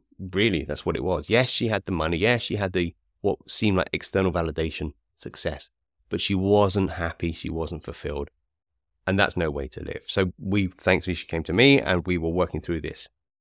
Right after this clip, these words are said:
So the first thing that I got really interested in was, you know, ask the question, what's at stake? Why does this opinion of others matter? Why can't you leave this job that you're kind of,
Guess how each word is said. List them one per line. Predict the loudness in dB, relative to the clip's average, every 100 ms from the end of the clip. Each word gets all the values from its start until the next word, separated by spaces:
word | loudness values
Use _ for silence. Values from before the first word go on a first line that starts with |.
| _ _ -2
So | 0
the | 2
first | 4 4 6
thing | 4 4
that | 0 _
I | 0
got | 2 2 2
really | 2 4
interested | 4 2 -4 -4 -4
in | -2 -4 -6
was, | -2 0 0 -4 -4
you | -4
know, | -2
ask | -2 -4
the | -8
question, | -8 -6 -6 -6 -4 -6 -8 _ _ _
what's | 0 0 0 -2
at | 0
stake? | 0 0 -2 -2 -6 -20 _ _ _ _ _ _
Why | -10 -2 2 4
does | 4 4 2
this | -2 -2
opinion | -2 2 4 2
of | 0
others | -2 -4 -4
matter? | -4 -4 -6 -12
Why | -6 0 0
can't | 0 0 2
you | 0 0
leave | 0 0 0 -4
this | -4 -4
job | -2 -2 -2 0
that | -2 -2
you're | 0 0 0
kind | -2
of, | -6